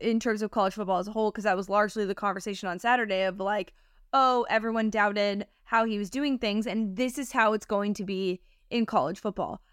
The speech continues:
I will say this. I think that you can disagree with how maybe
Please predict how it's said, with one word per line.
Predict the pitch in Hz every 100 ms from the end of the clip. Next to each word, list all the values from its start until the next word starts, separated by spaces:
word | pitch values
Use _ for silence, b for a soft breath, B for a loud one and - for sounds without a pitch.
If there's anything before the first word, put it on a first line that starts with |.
| _ _ _
I | 233 262
will | 339
say | 330 262
this. | 214 - - - _ -
I | 226 262
think | 339 381 349
that | 330
you | 220 233
can | 233 - 208 202 196 196 - _ _ _ _ _ _ _ _ _ 220
disagree | 254 330 370 262 277 262
with | 240 240
how | - 226 214 220
maybe | 208 214 208 214 208 202